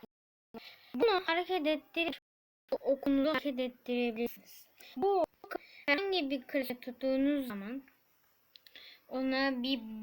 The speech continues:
basacaksınız. Yani iki kere basacaksınız. İki kere basınca bu klasör açılır.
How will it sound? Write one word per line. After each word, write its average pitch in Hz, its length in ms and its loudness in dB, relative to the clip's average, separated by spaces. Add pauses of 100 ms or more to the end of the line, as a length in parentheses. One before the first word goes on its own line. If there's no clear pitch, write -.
(200)
basacaksınız. 240 760 -6 (840)
Yani 247 280 0
iki 247 200 -6
kere 285 120 -2
basacaksınız. 202 320 -6 (360)
İki 285 320 -6
kere 370 260 2
basınca - 1600 -4
bu 233 200 -12
klasör 262 460 -2
açılır. - 380 -12